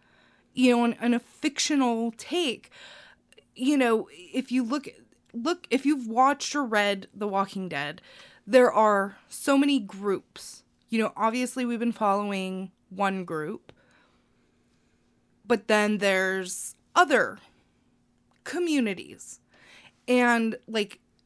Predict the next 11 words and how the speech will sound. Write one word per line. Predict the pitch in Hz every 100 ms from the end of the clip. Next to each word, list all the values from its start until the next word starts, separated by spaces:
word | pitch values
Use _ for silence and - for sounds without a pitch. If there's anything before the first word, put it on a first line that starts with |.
| _
uh, | 226 208 170 123 104 208
going | 233 220 214
back | 202 190 - - - _ _ _ _ _ _ _ _ _ _ _ _ _ _ _ _ _ -
quite | - 233
a | 190
while | 165 170 196 - - - -
to, | - 262 233 226
like, | 214 196 214
Negan's | 233 269 285 262 -
storyline. | - 151 127 - - - - - - _
Negan | 254 302 403 302 190 196 240